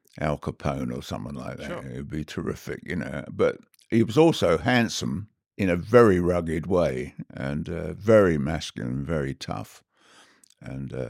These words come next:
Speaker 1: a pleasure to work with, very professional.
Speaker 2: For the sort of looking at your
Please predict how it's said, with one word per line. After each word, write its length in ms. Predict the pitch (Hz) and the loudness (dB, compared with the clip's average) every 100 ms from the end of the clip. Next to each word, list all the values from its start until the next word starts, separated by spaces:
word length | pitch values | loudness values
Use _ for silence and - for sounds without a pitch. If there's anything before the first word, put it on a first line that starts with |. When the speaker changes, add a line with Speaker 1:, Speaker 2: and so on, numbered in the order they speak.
| - | -10
Speaker 1:
a 80 | - | -8
pleasure 400 | - 117 95 64 | 4 4 4 0
to 80 | 67 | -4
work 320 | 69 71 - | -2 -2 -4
with, 220 | 50 50 | -10 -8
very 260 | - 73 67 | -2 -2 -2
professional. 680 | - - - 50 - - 73 _ _ _ _ _ _ _ _ _ _ _ _ - | -12 -16 -14 -14 -14 -14 -16 _ _ _ _ _ _ _ _ _ _ _ _ -16
Speaker 2:
For 200 | - 196 | -4 0
the 200 | 185 160 | 2 0
sort 260 | - 185 | -2 -2
of 160 | 156 120 | -2 -4
looking 320 | 170 151 151 | -4 0 0
at 80 | 135 | -2
your 540 | 135 123 117 117 110 | -4 -2 0 -2 -4